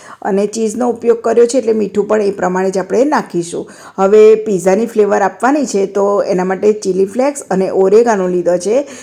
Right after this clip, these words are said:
તો મેં બંને દોઢ દોઢ ટેબલ સ્પૂન લીધું છે અને ચીઝ મેં લીધું છે લગભગ સો ગ્રામ અને એ મેં પ્રોસેસ ચીઝ લીધું છે, મોઝરેલા ચીઝ આમાં લેવાનું નથી. હવે મેં એક, અ, બાઉલમાં ઘઉંનો લોટ લઈ લીધો છે, સાથે જ મેં ચીલી ફ્લેક્સ અને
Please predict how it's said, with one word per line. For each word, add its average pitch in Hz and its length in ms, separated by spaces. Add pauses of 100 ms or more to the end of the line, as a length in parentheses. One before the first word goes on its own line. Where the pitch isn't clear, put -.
(140)
તો 208 60
મેં 202 240
બંને 208 300
દોઢ 202 200
દોઢ 185 220
ટેબલ 196 260
સ્પૂન 220 260
લીધું 220 300
છે 302 300 (300)
અને 202 200
ચીઝ 247 420
મેં 233 140
લીધું 185 300
છે 262 380 (400)
લગભગ 208 540 (960)
સો 233 240
ગ્રામ 160 340 (140)
અને 269 280
એ 233 200
મેં 262 300 (340)
પ્રોસેસ 254 560
ચીઝ 175 260
લીધું 180 240
છે, 175 140
મોઝરેલા 226 560
ચીઝ 233 260
આમાં 196 220
લેવાનું 190 420
નથી. 180 360 (400)
હવે 214 260
મેં 214 220
એક, 208 200
અ, 202 360 (300)
બાઉલમાં 202 680
ઘઉંનો 185 320
લોટ 196 260
લઈ 220 140
લીધો 220 220
છે, 254 180
સાથે 208 380
જ 208 80
મેં 196 200
ચીલી 190 260
ફ્લેક્સ 254 360
અને 185 200